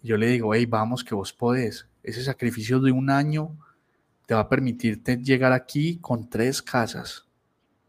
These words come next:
y ya tener resuelto prácticamente el resto de tu vida, porque estás haciendo algo que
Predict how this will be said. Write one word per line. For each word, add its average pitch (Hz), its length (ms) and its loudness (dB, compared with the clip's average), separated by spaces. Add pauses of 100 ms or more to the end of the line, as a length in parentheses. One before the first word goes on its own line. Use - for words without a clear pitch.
(600)
y 131 120 -2
ya 120 120 2
tener 127 300 0
resuelto 127 840 0 (340)
prácticamente 117 1080 -2 (320)
el 117 100 -2
resto 120 380 0
de 123 80 2
tu 113 180 -2
vida, 123 340 0 (580)
porque - 220 -6
estás 117 220 -4
haciendo 139 300 4
algo 135 280 4
que 113 340 -6